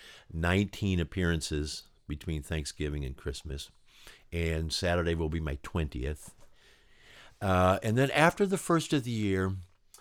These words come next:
I think focus may f-, may direct back to that Ozark Mountain Daredevil album. The album's called Off the Beaten Path. I'm gonna turn sixty-seven years old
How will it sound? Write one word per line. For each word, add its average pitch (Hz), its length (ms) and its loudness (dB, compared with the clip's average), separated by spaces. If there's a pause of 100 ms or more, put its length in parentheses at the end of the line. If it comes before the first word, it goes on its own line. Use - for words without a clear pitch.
(180)
I 123 120 2
think 165 360 0
focus 170 540 2
may 131 160 2
f-, - 220 -10 (840)
may 107 340 0
direct 107 520 -2
back 92 260 -2
to 98 80 -6
that 87 280 -4
Ozark 90 380 0
Mountain 80 280 -4
Daredevil 73 680 -6
album. 71 380 -10 (440)
The 113 100 4
album's 147 240 6
called 107 320 2
Off 127 240 2
the - 80 -4
Beaten 101 400 -4
Path. - 680 -10 (1900)
I'm 123 560 4
gonna 123 200 2
turn 117 240 -2
sixty-seven 120 840 0
years 98 240 0
old 85 460 -2